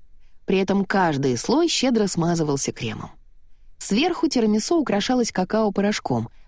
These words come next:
посыпанным через сито. Должна признаться, что делала всё это, конечно, Мила, а Муслим вдумчиво вливал коньяк, несколько раз пробуя, что получилось.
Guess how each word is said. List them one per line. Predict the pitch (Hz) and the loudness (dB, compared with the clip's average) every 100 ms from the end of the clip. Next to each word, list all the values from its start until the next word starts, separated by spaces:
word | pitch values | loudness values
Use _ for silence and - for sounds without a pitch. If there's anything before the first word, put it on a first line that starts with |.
| - | -4
посыпанным | 170 - 151 196 180 | -2 0 0 2 0
через | 175 175 170 | 0 0 0
сито. | - - - - - - - - - - - | -2 -6 -8 -14 -16 -20 -20 -20 -20 -20 -10
Должна | - 190 202 190 185 | -2 0 2 2 2
признаться, | 202 190 208 277 - | 2 2 2 0 -2
что | 190 175 | -2 0
делала | 160 208 262 208 | 2 2 2 0
всё | - | 0
это, | 185 180 | -2 0
конечно, | - 175 196 - | 0 0 0 0
Мила, | 175 170 226 156 107 - - - - | 2 2 2 2 -2 -10 -20 -12 -2
а | 185 | 0
Муслим | 226 - 359 359 | 0 2 2 2
вдумчиво | 208 254 330 - 214 | 2 2 2 0 2
вливал | 185 165 151 135 | 2 2 2 0
коньяк, | 131 127 165 320 - - - - - | 0 0 2 0 -2 -14 -20 -8 -4
несколько | 403 - 233 185 | -2 0 0 0
раз | 247 | 0
пробуя, | - - 190 277 277 277 | -2 0 2 2 2 0
что | - 156 | 0 -4
получилось. | 185 185 165 - - - - - | 0 -2 -2 -4 -10 -10 -12 -12